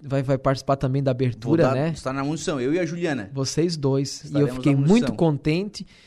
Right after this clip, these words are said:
Speaker 1: E a gente,
Speaker 2: Imagina, a gente que agradece o
Speaker 1: a
Speaker 2: convite.
Speaker 1: gente convidou vocês com muito carinho, tá?
Speaker 2: A gente que agradece o convite. Por falar nisso, padre, deixa eu aproveitar pra tratar de outros assuntos aqui com, com o senhor também. Ontem,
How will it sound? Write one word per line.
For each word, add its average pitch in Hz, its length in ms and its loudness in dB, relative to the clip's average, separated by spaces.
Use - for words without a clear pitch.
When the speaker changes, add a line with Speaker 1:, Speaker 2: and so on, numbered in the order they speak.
Speaker 1:
E 147 100 4
a 143 60 6
gente, 160 180 0
Speaker 2:
Imagina, 175 280 -4
a 139 40 -6
gente 101 180 -10
que 131 80 -10
agradece 151 380 -6
o - 40 -6
Speaker 1:
a 143 40 0
Speaker 2:
convite. 143 140 4
Speaker 1:
gente 151 200 -4
convidou 151 420 0
vocês 156 280 -4
com 151 120 -6
muito 175 280 -2
carinho, 151 420 0
tá? 139 200 -2
Speaker 2:
A - 20 -6
gente 107 180 -12
que - 80 -16
agradece 147 380 -10
o - 40 -20
convite. 131 580 -14
Por 302 140 0
falar 208 280 -2
nisso, 165 300 -4
padre, 113 340 0
deixa 104 140 -10
eu 170 40 -2
aproveitar 147 420 -4
pra 143 160 -4
tratar 143 380 -4
de 135 120 -8
outros 139 280 -6
assuntos 139 520 -6
aqui 104 340 -12
com, 110 360 -8
com 117 100 -10
o 107 60 -10
senhor 120 240 -10
também. 101 320 -6
Ontem, 110 520 -4